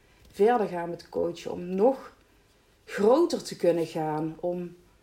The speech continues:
naast het nu het, alleen het zichtbaar worden, om gewoon verder te gaan. En daar hoefde ik geen minuut over na te denken.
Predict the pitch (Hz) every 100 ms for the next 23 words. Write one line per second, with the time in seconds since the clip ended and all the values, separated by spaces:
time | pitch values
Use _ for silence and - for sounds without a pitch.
0 | _ _ - 180 208 262 254 214 202 254
1 | 240 196 - - 190 214 202 180 - 294
2 | - 196 175 170 175 170 170 165 180 180
3 | 170 185 285 240 170 - - 139 135 143
4 | 151 - _ _ _ _ _ _ _ -
5 | 165 165 - 165 170 220 220 196 180 -
6 | 190 180 185 254 226 190 180 180 190 196
7 | 196 190 196 196